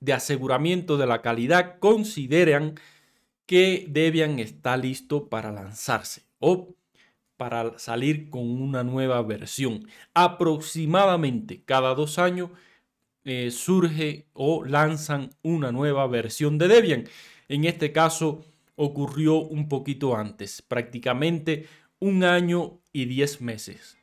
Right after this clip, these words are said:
Pero este ciclo no es fijo, este ciclo puede variar. Puede ser que, como es el caso de la versión doce, la l-, salga antes o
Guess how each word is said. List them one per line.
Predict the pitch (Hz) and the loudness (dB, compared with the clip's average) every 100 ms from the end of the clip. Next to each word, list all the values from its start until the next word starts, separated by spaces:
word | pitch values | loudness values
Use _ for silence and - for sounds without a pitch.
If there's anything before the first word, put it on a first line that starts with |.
| - | 0
Pero | 190 202 226 | 4 6 4
este | 214 - 151 | 4 0 -2
ciclo | - 190 185 165 170 143 | 0 -4 0 0 0 -2
no | 135 147 | -4 -4
es | 147 - | -4 -10
fijo, | - - 170 110 - - | -8 -2 0 -2 -12 -10
este | 135 - 127 | -10 -8 -10
ciclo | - 151 147 135 | -8 -6 -4 -4
puede | - - 165 147 120 | -6 0 2 4 2
variar. | 110 113 104 - _ _ - _ _ _ _ _ _ _ _ _ _ _ _ _ _ _ - | 0 0 -2 -6 _ _ -20 _ _ _ _ _ _ _ _ _ _ _ _ _ _ _ -2
Puede | 208 202 | 4 6
ser | 190 190 180 180 | 6 6 4 4
que, | - 170 165 - _ _ | 4 4 4 -6 _ _
como | 117 107 110 107 - | -6 -6 -6 -10 -6
es | 127 143 120 | -4 -4 -6
el | 117 135 | -6 2
caso | 180 180 135 117 | 2 4 -2 0
de | |
la | 110 | 0
versión | 110 110 - 151 147 135 | -2 -6 -4 -2 0 -2
doce, | 151 180 - 151 151 - | -2 -2 -2 -6 -6 -14
la | 113 113 107 | -10 -8 -8
l-, | 113 117 _ _ _ | -8 -10 _ _ _
salga | - 156 156 143 170 | 0 4 4 6 6
antes | 196 196 185 - - | 4 0 -2 -4 2
o | 196 202 - | 4 4 -2